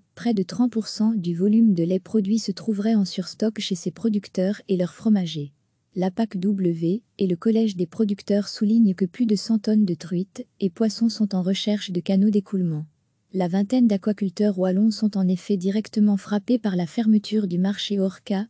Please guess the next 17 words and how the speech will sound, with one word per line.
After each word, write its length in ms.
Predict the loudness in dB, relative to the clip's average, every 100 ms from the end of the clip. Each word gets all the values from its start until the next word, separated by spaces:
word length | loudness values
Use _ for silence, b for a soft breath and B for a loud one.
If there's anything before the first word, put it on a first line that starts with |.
| _ -4
qui 160 | 0
est 60 | 0
leur 180 | 0 -2
première 360 | 2 4 4
source 360 | -2 -6 -4 -2
de 100 | 0
revenus. 480 | 0 0 0 -2 -6 _ _ _ -4
Un 120 | 0 0
appel 320 | 2 2 2
est 100 | 2
également 420 | 2 4 4 4
lancé 380 | 4 2 2 0
aux 60 |
particuliers 640 | 0 -4 -4 -6 -2 0 0
possédant 460 | -2 -4 -2 0
un 180 | 0 0
étang 400 | -2 -2 -2 -2